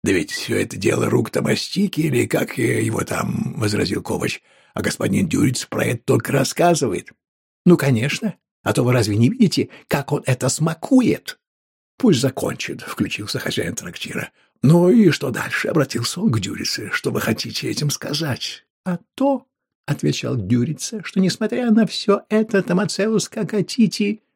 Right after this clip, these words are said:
не испытывал никаких угрызений совести, ибо действовал сообразно морали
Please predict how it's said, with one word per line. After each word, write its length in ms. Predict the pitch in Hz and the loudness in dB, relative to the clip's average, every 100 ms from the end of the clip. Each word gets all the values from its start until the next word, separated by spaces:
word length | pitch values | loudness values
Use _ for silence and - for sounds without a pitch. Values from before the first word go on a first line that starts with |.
| - | 4
не 260 | 190 220 196 | 8 8 6
испытывал 680 | - - 226 - 208 220 196 | 0 -4 -2 0 2 4 6
никаких 720 | 202 208 185 180 - 196 - | 6 4 -2 -2 0 0 2
угрызений 720 | 190 147 175 143 196 180 170 | 2 4 2 4 2 2 2
совести, 760 | - - 240 190 175 - - - | 0 -2 2 2 2 -2 -6 -6
ибо 400 | 190 190 170 180 | 0 2 2 2
действовал 640 | 113 190 226 - 214 220 | 2 2 2 0 0 0
сообразно 680 | - 160 156 185 180 180 208 | 0 0 2 2 2 0 2
морали 680 | 160 147 147 156 190 226 | 2 2 4 2 2 0